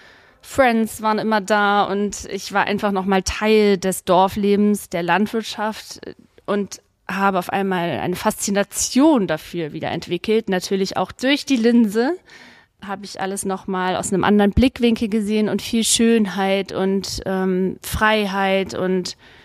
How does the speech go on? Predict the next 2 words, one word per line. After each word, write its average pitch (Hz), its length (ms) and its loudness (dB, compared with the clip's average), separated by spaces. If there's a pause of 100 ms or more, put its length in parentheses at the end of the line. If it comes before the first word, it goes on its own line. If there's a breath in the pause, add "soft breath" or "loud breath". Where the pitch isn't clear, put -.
(1200 loud breath)
Tolles 208 540 -2
gesehen 170 520 -4